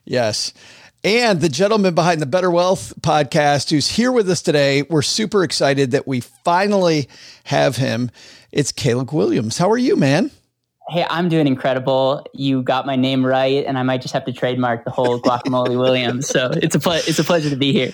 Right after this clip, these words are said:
Speaker 1: I like that. That's a, d-, it's got a ring to it, don't you think?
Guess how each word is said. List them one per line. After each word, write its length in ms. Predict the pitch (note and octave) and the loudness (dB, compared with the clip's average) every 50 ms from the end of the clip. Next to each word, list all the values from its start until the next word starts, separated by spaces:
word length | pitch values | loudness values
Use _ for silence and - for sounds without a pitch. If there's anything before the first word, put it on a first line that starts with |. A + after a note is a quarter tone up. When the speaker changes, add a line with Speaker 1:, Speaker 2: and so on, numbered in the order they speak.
| - - | -4 -4
Speaker 1:
I 140 | - F4 F#4 | -2 0 0
like 240 | D#4 B3 D4 F#4 - | 2 0 0 0 0
that. 220 | B3 D#3+ C#3+ - | 0 0 0 0
That's 200 | - G#3+ - - | -2 -4 -2 -2
a, 80 | - - | -2 -2
d-, 160 | G3+ - G#3+ - | -2 -2 -2 0
it's 200 | F#3+ G3 F#3+ - | -2 -2 0 0
got 140 | - C4+ | 0 0
a 40 | C#4 | 0
ring 280 | A#3+ F3+ G3 B3 D4 C4+ | 2 2 2 2 2 0
to 160 | - - F#3+ | 0 0 0
it, 100 | C#3 A#2+ | 0 0
don't 160 | A#2+ E3 F3 F3 | 0 0 0 0
you 80 | G3 | 0
think? 460 | - F#3+ F#3+ G#3 C4 - - - - | 0 2 2 2 0 -2 -6 -12 -16